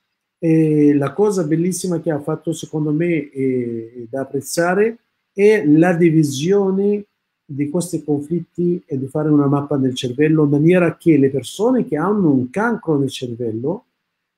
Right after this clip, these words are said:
si può sapere esattamente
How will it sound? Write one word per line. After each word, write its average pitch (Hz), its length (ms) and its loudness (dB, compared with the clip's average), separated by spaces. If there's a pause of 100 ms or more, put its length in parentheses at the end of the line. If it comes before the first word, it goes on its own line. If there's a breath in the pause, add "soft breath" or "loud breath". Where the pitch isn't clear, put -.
(100)
si 160 340 0
può 233 260 6
sapere 220 460 4
esattamente 202 1040 -2